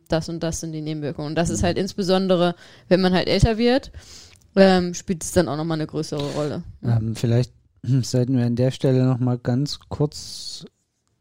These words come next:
Speaker 2: erläutern, für die, die jetzt sich gerade ein bisschen abgehangen fühlen, ja, zyklusbasiertes Training, jetzt reden sie über dieses,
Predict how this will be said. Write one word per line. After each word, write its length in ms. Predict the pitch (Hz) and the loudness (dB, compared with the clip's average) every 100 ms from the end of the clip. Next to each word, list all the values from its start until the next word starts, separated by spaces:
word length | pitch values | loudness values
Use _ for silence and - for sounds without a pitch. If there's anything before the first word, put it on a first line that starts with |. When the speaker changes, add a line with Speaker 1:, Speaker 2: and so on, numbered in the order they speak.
| _ _ | _ _
Speaker 2:
erläutern, 880 | 120 117 117 139 - 143 143 147 147 | 0 2 2 0 0 2 2 2 0
für 160 | - | -2
die, 480 | 113 120 123 127 123 | -2 2 4 4 4
die 200 | 113 120 | 2 0
jetzt 320 | 120 117 - - | 2 -2 -8 -6
sich 160 | 117 | -6
gerade 240 | - 120 123 | 0 0 2
ein 120 | 127 | 0
bisschen 260 | 135 - 120 | -2 -2 -4
abgehangen 580 | 127 - 143 147 147 | -4 0 2 2 0
fühlen, 440 | 147 147 147 156 147 | 0 2 2 2 -2
ja, 280 | 120 127 135 | -2 -2 -2
zyklusbasiertes 840 | - 127 131 - 127 120 120 117 | -6 -4 -6 -4 -2 -2 -4 -4
Training, 340 | - 127 151 | -2 -2 0
jetzt 180 | 131 - | -2 0
reden 220 | 123 127 | 0 0
sie 100 | 120 | -2
über 160 | 120 120 | -2 -4
dieses, 320 | 110 - | -6 -16